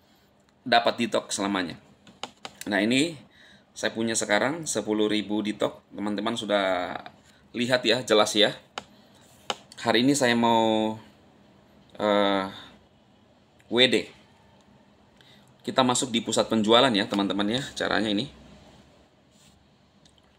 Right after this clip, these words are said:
Pojok kanan atas. Pusat penjualan. Nah, baru kita seperti ini muncul ya, kita pilih sell.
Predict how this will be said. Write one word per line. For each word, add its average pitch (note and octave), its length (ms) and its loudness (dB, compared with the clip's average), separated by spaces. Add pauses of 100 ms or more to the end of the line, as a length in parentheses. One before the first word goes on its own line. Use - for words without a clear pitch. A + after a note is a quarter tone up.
(180)
Pojok F#2+ 240 -6
kanan G2 240 2
atas. - 480 -4 (2750)
Pusat G#2 240 -6
penjualan. G2 400 0 (320)
Nah, G2 480 2 (960)
baru A2 180 0
kita C#3+ 540 4 (160)
seperti A2 400 0
ini D3 80 4
muncul C#3+ 400 2
ya, C#3 160 4
kita B2 320 -2
pilih B2+ 240 0
sell. A#2 400 0